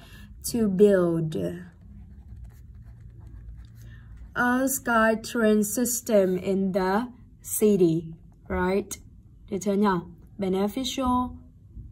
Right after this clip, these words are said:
to build a system in the city. Ok. Tiếp theo câu số hai.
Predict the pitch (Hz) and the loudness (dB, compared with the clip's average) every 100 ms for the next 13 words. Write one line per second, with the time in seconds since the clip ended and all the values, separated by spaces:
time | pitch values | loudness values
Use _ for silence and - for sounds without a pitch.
0 | - - 220 180 185 180 185 175 160 170 | -20 -10 -4 0 2 4 2 2 0 -2
1 | 170 175 175 - - - 214 208 - 196 | -2 -6 -10 -20 -12 -4 -4 -4 -4 -2
2 | 185 180 185 180 175 - 196 190 - 202 | 0 -2 -2 -4 -4 -6 -6 -6 -8 -10
3 | - - - - - - - - - - | -16 -20 -20 -20 -12 -12 -12 -14 -16 -18
4 | - - 294 294 285 277 269 254 247 185 | -20 -8 -6 -4 -2 -2 -2 -4 -2 -2
5 | 180 226 254 247 | -2 -2 0 0